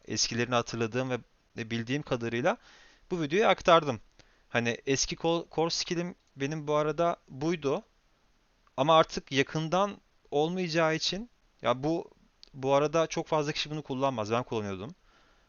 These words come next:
Herkesin vizyonu farklı sonuçta. Kullandığın skill'lere göre bir strateji oluşturursun.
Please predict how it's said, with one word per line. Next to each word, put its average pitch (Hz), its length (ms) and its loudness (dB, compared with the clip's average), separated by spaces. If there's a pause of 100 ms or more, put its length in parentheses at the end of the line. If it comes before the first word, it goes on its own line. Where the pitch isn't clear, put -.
(160)
Herkesin 117 760 -4
vizyonu 120 280 -4
farklı 123 280 -2
sonuçta. 110 360 -8
Kullandığın 117 400 -2
skill'lere 120 460 -4
göre 113 280 -4 (920)
bir 120 340 0 (280)
strateji 120 400 -4
oluşturursun. 117 600 -6